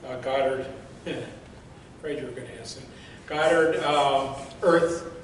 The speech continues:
System, I forget the acronym, it's geos. Um, and, um,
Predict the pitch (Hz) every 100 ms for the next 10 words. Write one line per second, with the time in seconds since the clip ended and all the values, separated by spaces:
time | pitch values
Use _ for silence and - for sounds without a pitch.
0 | - - - - - - - - - -
1 | - 160 - - - - - - 123 113
2 | - 104 - - - 151 156 - - 143
3 | 143 - - - - - - 117 143 147
4 | 147 143 135 131 131 - - - - -
5 | - - - - - 170 156 156 151 151
6 | - - 151 151 143 143 -